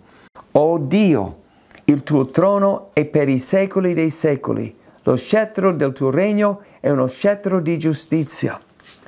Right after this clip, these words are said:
Tu hai amato la giustizia e odiato l'iniquità.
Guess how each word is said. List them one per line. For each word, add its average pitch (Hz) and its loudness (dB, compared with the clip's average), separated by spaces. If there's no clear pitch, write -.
Tu 143 4
hai 139 4
amato 139 0
la 139 2
giustizia 135 -2
e 131 0
odiato 135 0
l'iniquità. 131 0